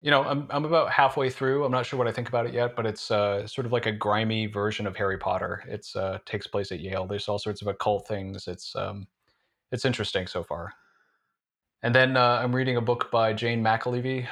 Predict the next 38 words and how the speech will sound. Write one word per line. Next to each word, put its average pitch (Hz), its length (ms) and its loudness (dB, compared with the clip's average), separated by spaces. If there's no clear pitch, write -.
who's 110 600 -6
a 98 480 -2
labor 110 360 2
and 104 120 -2
union 107 280 0
scholar, 110 600 2
and 98 300 -4
it's 95 160 -8
a 95 40 -12
fantastic 98 520 -2
book 104 120 -4
called 98 220 -2
A 95 60 -2
Collective 98 460 -4
Bargain, 104 540 -2
sort 104 180 -6
of 95 60 -6
arguing 98 520 -4
how 95 500 -2
unions 101 540 -4
are 98 60 -8
kind 95 160 -8
of 95 60 -8
at 92 80 -12
the 101 60 -10
core 95 580 -4
at 92 440 -4
a 113 60 -4
healthy 101 320 -2
democracy. 117 840 -2
It's, - 220 -14
it's - 180 -12
very 107 400 0
well 104 180 2
written. 95 220 -6
It's 92 140 -12
very 101 200 -2
short. 95 380 -6